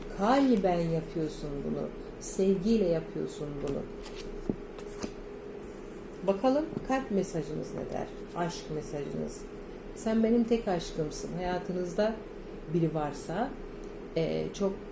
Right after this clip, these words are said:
şahane bir birlikteliği zaten yakalamışsınız. Kalben sevip sevildiğinizin farkındasınız. Zaten sizin dördüncü çakra, kalp çakramız çıktı ya. Ve üstüne çağların şifacısını verdi.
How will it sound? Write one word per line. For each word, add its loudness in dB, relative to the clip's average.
şahane 0
bir 0
birlikteliği 0
zaten 0
yakalamışsınız. 0
Kalben 4
sevip 0
sevildiğinizin 0
farkındasınız. -2
Zaten 2
sizin -4
dördüncü 2
çakra, -4
kalp -2
çakramız -4
çıktı -4
ya. 0
Ve 4
üstüne -2
çağların 0
şifacısını -4
verdi. 0